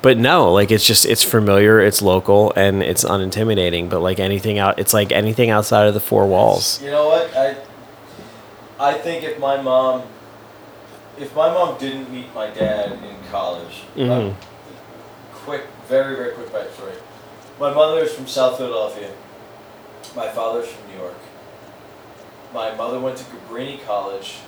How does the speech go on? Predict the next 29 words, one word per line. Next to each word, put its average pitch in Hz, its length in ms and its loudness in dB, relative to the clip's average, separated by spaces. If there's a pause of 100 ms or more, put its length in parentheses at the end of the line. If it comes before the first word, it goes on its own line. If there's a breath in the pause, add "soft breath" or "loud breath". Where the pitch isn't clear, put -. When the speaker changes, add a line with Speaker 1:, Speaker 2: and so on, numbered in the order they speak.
Speaker 2:
out 107 200 -6
in 104 120 -20
the 107 120 -14
main 107 180 -16
line 101 160 -10
outside 101 380 -10
of 98 260 -10
the, 95 260 -16
in 95 60 -14
the 95 80 -16
suburbs 104 460 -10
of 98 80 -20
Philadelphia. 101 560 -14
My 92 100 -14
father 98 300 -10
went 92 120 -14
to 92 100 -20
Villanova. 92 360 -14 (240)
They 104 160 -16
met 107 220 -12
while 113 180 -14
they 104 120 -10
were 98 200 -16
in 98 140 -20
college. - 420 -20 (960)
If - 180 -14
it 123 80 -14 (140)
wasn't 131 380 -4
for 120 680 -8